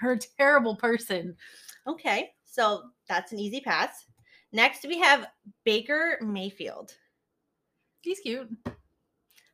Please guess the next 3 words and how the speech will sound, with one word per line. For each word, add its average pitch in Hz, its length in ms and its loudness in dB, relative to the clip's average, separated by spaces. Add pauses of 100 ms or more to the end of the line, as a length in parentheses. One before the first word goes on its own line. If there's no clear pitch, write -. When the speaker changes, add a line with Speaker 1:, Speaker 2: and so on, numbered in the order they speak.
(280)
Speaker 2:
Smash. 185 440 -12 (420)
Speaker 1:
Smash. 240 400 -4 (500)
Speaker 2:
Okay, 214 400 -2